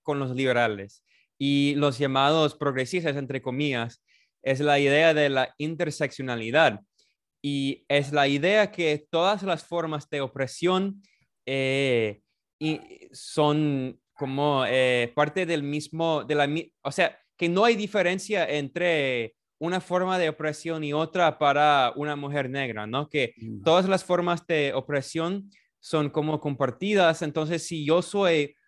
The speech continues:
Speaker 1: una mujer negra, para mí, eh, eh, el racismo y el sexismo son parte de la misma experiencia, ¿no? En-, y la idea es que para luchar contra la opresión, tenemos que luchar contra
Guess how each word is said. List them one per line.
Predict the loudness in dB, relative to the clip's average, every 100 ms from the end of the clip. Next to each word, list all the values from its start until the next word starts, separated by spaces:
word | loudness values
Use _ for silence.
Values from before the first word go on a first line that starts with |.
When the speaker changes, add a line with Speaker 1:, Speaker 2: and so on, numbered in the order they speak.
| _ _
Speaker 1:
una | -6 -2 0 0
mujer | 0 -2 0 0
negra, | 0 0 0 2 0 -2 _ _
para | -4 -2 -4
mí, | -4 -6 -6 -8 _ _
eh, | -6 -2 -4 -6 _ _ _ _ _ _ -20
eh, | -18 -18 -18 _ _
el | 2 2 2 -2
racismo | 0 0 0 -4 -2 0
y | 0
el | 0
sexismo | -2 -4 -6 -8 -8
son | -4 -2
parte | 0 2 2
de | 2
la | 2
misma | 0 -6 -8
experiencia, | -6 -4 0 0 -2 -4 -2
¿no? | 0 0
En-, | -2 -2
y | -2 0
la | 2 2
idea | 2 2 2
es | 0
que | -4 -4 _ _ _ _
para | 0 2 4
luchar | 2 -2 0 2 2 0
contra | -4 -4 -2 0
la | 0 -2
opresión, | -2 -6 -6 -4 -4 -4 -8 _ _ -6
tenemos | -2 -2 -2 -4
que | -4
luchar | -4 -4 -2 -2 -2
contra | -4 -6 0 0